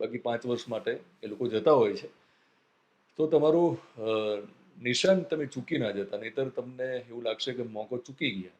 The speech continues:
અને આ મોકો તમને હવે અઢી વર્ષ પછી મળવાનો છે. તો તમે જ્યારે,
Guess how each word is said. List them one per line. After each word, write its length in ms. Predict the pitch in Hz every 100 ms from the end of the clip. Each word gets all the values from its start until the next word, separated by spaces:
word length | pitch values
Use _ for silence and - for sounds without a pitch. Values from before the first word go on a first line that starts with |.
| _ -
અને 120 | 110
આ 40 |
મોકો 260 | 107 113 127
તમને 280 | 123 120 120
હવે 120 | 117
અઢી 200 | 104 120
વર્ષ 260 | 127 135 -
પછી 260 | 117 156
મળવાનો 420 | 131 98 95 92
છે. 160 | 95 - - _ _ _ _ _ _ _ _
તો 80 | 120
તમે 260 | 127 135 143
જ્યારે, 400 | 131 135 135